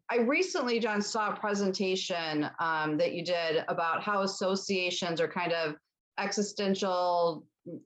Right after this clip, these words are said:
it's a make or break moment, and that, um,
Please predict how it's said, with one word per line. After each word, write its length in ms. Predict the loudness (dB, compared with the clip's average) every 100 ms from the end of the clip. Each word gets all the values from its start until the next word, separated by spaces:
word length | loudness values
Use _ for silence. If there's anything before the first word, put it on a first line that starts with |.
| _
it's 180 | -2 0
a 180 | 0 -2 -4
make 280 | -2 0 0
or 120 | 0
break 320 | 0 0 0
moment, 500 | 0 2 2 0 -4 -4
and 300 | -2 0 0
that, 260 | 0 -2 -6 _ _
um, 560 | 0 2 0 0 -4